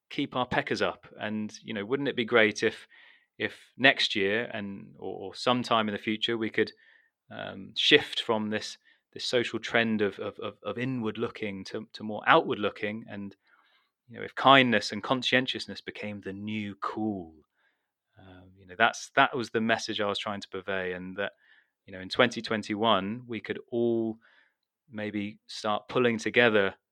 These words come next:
more and collectively contribute to the creation of the kebab of kindness.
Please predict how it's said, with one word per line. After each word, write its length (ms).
more 420
and 120
collectively 580
contribute 640
to 420
the 80
creation 600
of 340
the 80
kebab 640
of 160
kindness. 720